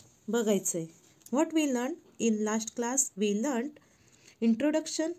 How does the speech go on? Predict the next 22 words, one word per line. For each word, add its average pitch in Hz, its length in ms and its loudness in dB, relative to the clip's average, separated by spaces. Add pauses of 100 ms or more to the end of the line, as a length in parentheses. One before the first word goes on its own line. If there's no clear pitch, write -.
(160)
and 208 220 0
writing 302 340 -2
of 220 400 -2 (760)
thirty-one 269 520 0 (360)
to 302 60 0
forty. 190 640 -2 (540)
Today 277 260 2 (360)
we 220 260 2
are 214 120 -2
going 226 260 2
to 226 160 0
learn 285 180 0 (360)
the 202 100 0 (100)
topic 277 460 -2
name 220 400 0
is 262 200 2 (1900)
forty-one 294 480 4 (360)
to 339 60 4 (240)
fifty. 294 360 -2 (2250)
मागील 226 260 0
तासाला 269 300 2
आपण 226 420 0